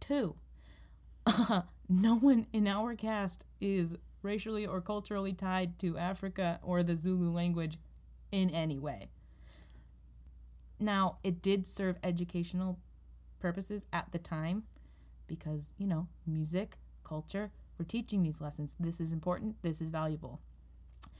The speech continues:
It just borders a little close to appropriation for my taste.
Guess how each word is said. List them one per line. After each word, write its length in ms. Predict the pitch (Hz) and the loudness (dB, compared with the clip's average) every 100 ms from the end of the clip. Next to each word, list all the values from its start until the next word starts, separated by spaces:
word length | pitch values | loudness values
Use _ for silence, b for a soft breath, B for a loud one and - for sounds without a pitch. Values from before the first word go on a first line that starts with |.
| b b b | b b b
It 180 | 208 180 | -2 0
just 340 | 220 220 - | 2 2 0
borders 340 | - 214 214 196 | -2 0 2 2
a 80 | 185 | 2
little 220 | 185 196 | 2 0
close 300 | - 185 175 | 2 2 2
to 140 | - 175 | 0 0
appropriation 640 | 175 165 175 170 156 165 | 0 -4 -2 -2 -2 -2
for 160 | 160 151 | -2 -2
my 120 | 151 | -2
taste. 500 | - 147 - - | -2 -4 -4 -8